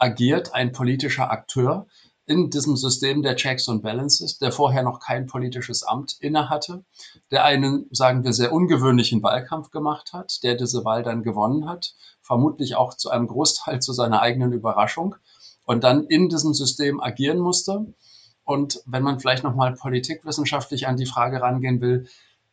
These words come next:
dann sind es ja immer so spannende Fragen, was entscheidet eigentlich darüber, was am Ende an Politik passiert? Sind es die Strukturen? Sind es die Institutionen? Sind es also die Checks and Balances dieses politischen Systems? Oder kommt es am Ende auf Akteure an,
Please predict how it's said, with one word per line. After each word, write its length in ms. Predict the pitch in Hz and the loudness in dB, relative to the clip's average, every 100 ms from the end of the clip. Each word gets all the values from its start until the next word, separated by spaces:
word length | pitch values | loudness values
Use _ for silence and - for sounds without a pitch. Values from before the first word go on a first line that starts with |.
| _ | _
dann 120 | 120 | 4
sind 160 | 165 180 | 6 6
es 120 | - | 4
ja 60 | - | 4
immer 200 | 156 151 | 4 4
so 120 | 147 | 2
spannende 500 | - 147 160 165 143 | 4 4 4 2 0
Fragen, 460 | - 131 147 147 | 4 6 6 2
was 160 | 143 - | 2 0
entscheidet 500 | 139 127 143 156 147 | 0 2 2 2 -2
eigentlich 320 | 123 123 123 | -2 -2 -2
darüber, 440 | - 120 131 123 123 | -4 -2 0 0 2
was 180 | 117 | -2
am 140 | 120 120 | -2 -2
Ende 460 | 127 131 135 127 | 0 0 0 -2
an 200 | 117 123 | -4 -6
Politik 680 | 127 123 120 - 127 127 - | -4 -4 -4 -4 -8 -10 -18
passiert? 680 | - 123 - 160 - - - | -2 0 0 -2 -6 -12 -14
Sind 220 | - 123 | -4 -2
es 140 | 127 - | -2 -2
die 120 | 131 | -2
Strukturen? 800 | 127 - 120 - 151 170 202 208 | -2 -4 -10 -8 -4 -4 -2 -4
Sind 200 | 285 123 | -4 -4
es 140 | 120 | -4
die 140 | - 139 | -4 -2
Institutionen? 1120 | 147 - 127 - 113 - - 127 156 214 - - - | 0 -2 -4 -4 0 0 2 0 0 -2 -6 -20 0
Sind 280 | - 180 | 4 6
es 120 | 175 - | 4 2
also 220 | 127 131 | 0 -2
die 160 | 123 | -4
Checks 340 | - 127 120 - | -4 -4 -2 -2
and 140 | 113 | -2
Balances 520 | 107 123 156 - 147 | -2 -4 -2 -2 -4
dieses 300 | - 131 123 - | -6 -6 -6 -8
politischen 540 | 127 123 127 123 117 | -4 -4 -4 -6 -6
Systems? 680 | 107 101 - 123 185 - - _ _ _ | -4 -6 -4 -6 -6 -8 -12 _ _ _
Oder 300 | 151 170 165 | 2 4 2
kommt 300 | 151 147 147 | 2 -2 0
es 100 | - | -2
am 180 | 120 117 | -2 0
Ende 460 | 120 147 151 147 | 0 0 0 0
auf 300 | 131 127 - | 0 -2 -6
Akteure 520 | 127 - 202 214 110 | -8 -2 -2 0 -4
an, 200 | - 131 | -8 -16